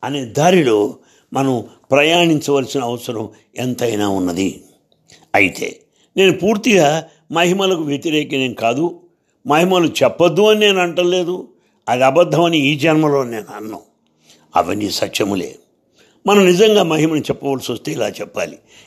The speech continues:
ఏమండి, ఇలా ఒక పరమ స్వార్థపరుడున్నాడు,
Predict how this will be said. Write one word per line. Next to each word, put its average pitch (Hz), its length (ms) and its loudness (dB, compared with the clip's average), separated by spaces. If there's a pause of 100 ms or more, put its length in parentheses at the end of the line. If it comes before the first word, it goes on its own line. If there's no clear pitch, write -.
(120)
ఏమండి, 156 440 2 (260)
ఇలా 185 200 2
ఒక - 140 -4
పరమ 151 340 -2
స్వార్థపరుడున్నాడు, 123 1080 -6